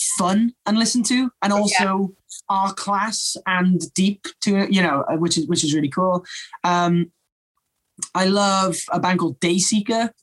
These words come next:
Speaker 1: Um, they're a brilliant
Speaker 2: Yes.
Speaker 1: American, so
Speaker 2: Love
Speaker 1: good, aren't they?
Speaker 2: them. I've been li-,
Speaker 1: Yeah.
Speaker 2: I, they're, they're one of those bands that I,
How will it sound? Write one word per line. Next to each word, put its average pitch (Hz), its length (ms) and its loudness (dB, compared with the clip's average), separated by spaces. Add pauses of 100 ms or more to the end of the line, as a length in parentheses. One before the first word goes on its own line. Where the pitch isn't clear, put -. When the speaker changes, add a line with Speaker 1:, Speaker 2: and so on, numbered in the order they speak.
(220)
Speaker 1:
Um, 151 480 2
they're 156 160 0
a 143 60 -4
brilliant 165 360 0
Speaker 2:
Yes. 160 80 -2
Speaker 1:
American, 165 400 0 (380)
so 220 280 2
Speaker 2:
Love 208 80 4
Speaker 1:
good, 202 180 2
aren't 190 140 2
they? 165 100 2
Speaker 2:
them. - 80 -6 (360)
I've 226 180 -2
been 254 180 -2
li-, 262 100 0
Speaker 1:
Yeah. 254 140 0
Speaker 2:
I, 233 180 -2 (240)
they're, 269 180 0 (100)
they're 285 280 -2
one 311 160 -4
of 277 40 -6
those 262 180 -2
bands 240 300 -2
that 202 80 -2
I, 202 160 -2